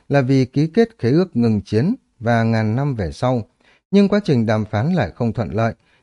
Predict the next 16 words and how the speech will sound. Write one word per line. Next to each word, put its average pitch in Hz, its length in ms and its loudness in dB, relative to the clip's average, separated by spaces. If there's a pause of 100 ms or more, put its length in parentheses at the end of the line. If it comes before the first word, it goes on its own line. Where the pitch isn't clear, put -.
nhiều 151 180 4
lần 139 200 2
xuất 214 180 -2
hiện 120 260 0
tranh 101 240 -2
cãi 120 220 -4
khó 117 240 -4
mà 190 160 0
kiềm 82 260 -6
chế, 123 320 -2 (120)
tựa 120 180 -2
như 107 200 -4
muốn 104 180 -2
khai 110 240 -2
chiến 104 240 -6
tiếp. 220 160 4